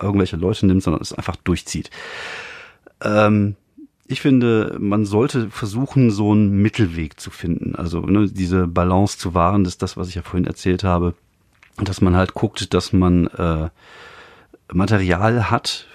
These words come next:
wo man, äh, flexibel mit reagieren kann auf verschiedene, äh, Publiken, sagen wir Publiken, Publikäs, Publikens. Und, ähm, auf der anderen Seite kann man natürlich dann, wenn man ein Soloprogramm hat, einfach auch das machen, worauf man Bock hat. Und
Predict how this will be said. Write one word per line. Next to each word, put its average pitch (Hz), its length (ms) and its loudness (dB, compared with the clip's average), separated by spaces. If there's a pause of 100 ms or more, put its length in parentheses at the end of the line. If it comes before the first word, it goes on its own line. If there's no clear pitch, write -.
wo 95 220 -2
man, 92 400 6
äh, 82 240 -2
flexibel 110 640 -2
mit 90 260 0
reagieren 90 480 0
kann 107 260 -2
auf 87 220 -4
verschiedene, 90 1040 -2 (120)
äh, 82 260 -6 (140)
Publiken, 147 500 0 (120)
sagen 90 200 -6
wir 113 80 -2
Publiken, 135 480 -4
Publikäs, 120 840 -2 (360)
Publikens. 101 680 0 (640)
Und, 107 580 2
ähm, 98 280 0
auf 101 100 -2
der - 120 0
anderen 135 200 4
Seite 120 220 0
kann 117 180 -4
man 151 80 2
natürlich 110 380 -4
dann, 101 180 0
wenn 101 80 2
man 95 160 2
ein 87 40 0
Soloprogramm 117 600 -2
hat, - 220 -4
einfach 110 280 -6
auch - 200 -6
das - 260 -14
machen, - 320 -2
worauf 101 240 -2
man - 140 0
Bock 202 200 -2
hat. 92 320 -2
Und - 240 -10